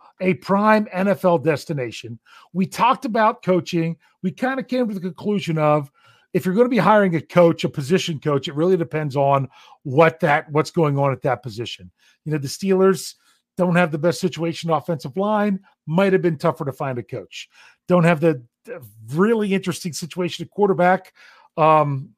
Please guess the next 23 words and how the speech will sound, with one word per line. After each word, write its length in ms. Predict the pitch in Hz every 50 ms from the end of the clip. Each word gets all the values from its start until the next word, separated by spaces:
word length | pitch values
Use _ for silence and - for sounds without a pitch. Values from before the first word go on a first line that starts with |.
| _ -
I 140 | 170 156
can't 180 | 165 - - 160
remember 300 | 127 127 139 135 123 131
one 220 | 123 117 151 151
of 60 | 143 123
those 460 | 127 123 123 120 107 - - - - - _ _ _ _ _ _ _ _ _ _ _ _ _
national 800 | 113 113 127 131 127 123 - - 135 123 117 120 120 113 98 - _ _ _ _ _ _ _ _ _ _ _
news 800 | 117 120 131 135 135 139 135 135 131 127 123 110 - - - - -
football 540 | - - 160 143 127 - 156 135 123 127 -
covering 400 | - - 135 123 127 131 127 113
places 720 | - - 127 123 120 - - 131 - - - - - - _ _ _ _ _ _ _ _ - 147 147
ranked 320 | 120 127 135 139 131 - _ _ _ _
Pittsburgh's 460 | - 135 - - - 135 123 107 -
quarterback 440 | - - 139 123 123 117 117 117 -
situation 520 | - - - - 131 120 113 - - 139
as 40 | 117
the 80 | 98 113
worst 320 | 110 120 117 117 - -
in 80 | 131 117
the 120 | 113 113
N 80 | 110 110
F 140 | 101 -
L. 300 | 139 123 110 113 113 107